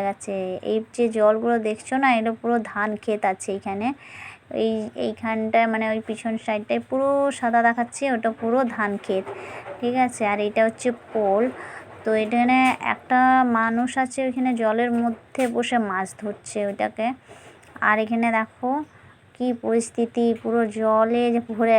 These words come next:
গেছে, একবার চারপাশে জল ভরে গেছে। দেখছো পোলের সমানে জল চলে এসছে একবারে।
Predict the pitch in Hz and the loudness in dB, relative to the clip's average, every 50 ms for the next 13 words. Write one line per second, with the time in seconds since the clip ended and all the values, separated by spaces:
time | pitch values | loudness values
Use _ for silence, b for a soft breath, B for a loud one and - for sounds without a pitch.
0 | 220 214 214 214 214 - - 226 220 214 220 220 - 226 233 233 226 - - - | 6 4 2 0 0 -2 -2 0 0 0 -2 0 2 4 4 4 2 0 -4 -2
1 | 240 214 214 220 - - 220 220 - - - 254 247 226 226 226 220 220 220 214 | 0 0 0 0 0 2 0 0 0 -2 -2 -2 0 0 2 2 2 2 0 -2
2 | 220 214 214 214 214 208 208 - - 220 214 220 - - - 254 240 - - 220 | -2 -2 0 0 0 -2 -4 -6 -6 -6 -6 -6 -6 -6 -6 -6 -4 -2 0 2
3 | 220 226 240 233 233 - - 233 214 208 214 220 220 220 220 220 214 220 220 208 | 2 2 2 0 -2 -6 -6 -4 -4 -2 0 0 0 0 -2 -2 -2 0 0 0
4 | 202 208 208 - 220 208 202 202 202 - - - - - 202 202 196 202 202 196 | 0 -2 -2 -2 -2 0 0 0 0 -2 -6 -6 -4 -2 -2 0 0 0 0 0
5 | 196 196 | 0 -2